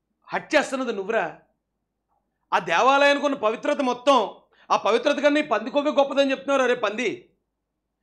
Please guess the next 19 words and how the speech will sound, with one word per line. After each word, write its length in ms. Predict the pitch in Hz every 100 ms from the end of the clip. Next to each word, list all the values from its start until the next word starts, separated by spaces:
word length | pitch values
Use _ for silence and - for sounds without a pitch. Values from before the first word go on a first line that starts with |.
| _ -
నీకు 160 | 247
అర్థం 220 | 175 202
కావట్లేదు 280 | 277 294 302
నువ్వేం 200 | 269 240
మాట్లాడుతున్నావో. 680 | 269 277 269 277 262 143 - _ _ _ _ -
అయినా 160 | 262
ఎక్కడ 300 | 311 220 -
దొరికారా 360 | 247 302 320 311
మీలాంటి 320 | 262 262 277
బఫూన్ 240 | 233 233 277
గాళ్ళు? 200 | 277 262
నువ్వు, 140 | 247
నువ్వు 300 | - - 285
ఒక 80 | 240
అడ్వకేట్, 360 | 214 269 302 254 - -
అడ్-, 180 | 175 185 196 170 - - -
అడిషనల్ 260 | 202 277 294
అడ్వకేట్ 320 | 269 269 262
జనరలా? 500 | 190 208 180 139